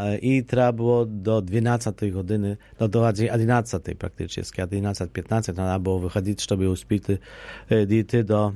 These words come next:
do chramu. Em, i też mi też, дуже też takie podobało się, że do chramu szło, c-, szło całe siło. To droga, e, która wiła z tego siła do, e, do, do, do chramu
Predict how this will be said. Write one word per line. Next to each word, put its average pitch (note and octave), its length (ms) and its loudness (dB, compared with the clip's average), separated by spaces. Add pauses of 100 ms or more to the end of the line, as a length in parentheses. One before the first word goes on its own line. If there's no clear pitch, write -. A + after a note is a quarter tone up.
(100)
do G#2 240 0
chramu. G#2+ 500 0 (760)
Em, G2 640 2
i G2 40 -6
też D3 160 2 (100)
mi C3 120 -2
też, A#2 260 0
дуже A#2+ 280 0
też A#2+ 180 0
takie A2+ 240 -6
podobało A2+ 460 2
się, G#2+ 240 -2 (320)
że A2+ 460 2
do G#2+ 120 0
chramu C3 320 2
szło, A#2+ 440 0
c-, - 260 -12
szło B2+ 260 0
całe B2+ 300 0
siło. G2 440 -2 (340)
To A2+ 100 0
droga, A#2+ 720 2 (180)
e, A2 160 -6
która G#2+ 360 -4
wiła G#2 360 0
z G#2 280 -6
tego G2+ 200 -6
siła G#2 400 -2
do, F#2 280 -4 (380)
e, G2 380 0
do, F#2 720 0
do, G2+ 180 -2
do G2+ 300 0
chramu A2+ 640 -2